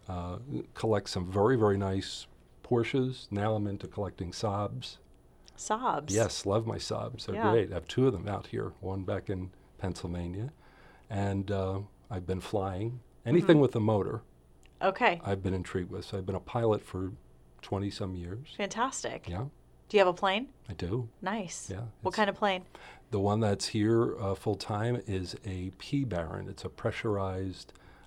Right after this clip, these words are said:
Speaker 1: uh, twin. It goes high, it goes fast.
Speaker 2: Nice.
Speaker 1: The dogs fly with me as well.
Speaker 2: Okay, speaking of, uh, puppy dogs. Well, first, what kind of car do you drive now?
Speaker 1: Um, I drive a Chevrolet Corvette.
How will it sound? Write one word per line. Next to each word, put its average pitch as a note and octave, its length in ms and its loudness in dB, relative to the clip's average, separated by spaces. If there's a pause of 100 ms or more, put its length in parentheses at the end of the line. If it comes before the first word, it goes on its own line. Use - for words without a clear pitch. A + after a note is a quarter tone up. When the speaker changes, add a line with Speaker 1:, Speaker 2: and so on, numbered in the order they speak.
(120)
Speaker 1:
uh, F2+ 400 -6
twin. G#2+ 460 0 (840)
It A2+ 80 -14
goes G2 220 -2
high, G#2 200 -2
it G#2 120 -4
goes G2+ 200 -6
fast. A2 420 -8 (200)
Speaker 2:
Nice. D#3+ 380 -2
Speaker 1:
The F#2+ 100 -4
dogs G2+ 340 2
fly F#2 240 -2
with E2+ 260 -6
me F#2+ 100 -4
as F#2 220 -8
well. A2 280 -4 (100)
Speaker 2:
Okay, G#3+ 360 4
speaking A3 540 0
of, E3 600 6
uh, D#3+ 300 6
puppy E3 300 -2
dogs. D#3+ 360 2
Well, A#3+ 160 12
first, G#3+ 520 10
what A3+ 140 8
kind B3 120 8
of A3 80 4
car G3+ 160 8
do F#3+ 80 -4
you F3 40 0
drive E3+ 200 4
now? E3+ 200 -2 (1120)
Speaker 1:
Um, F#2+ 320 -2 (100)
I G2+ 80 -4
drive G2 380 2
a F2 160 -2
Chevrolet G#2 640 0
Corvette. G#2 480 -4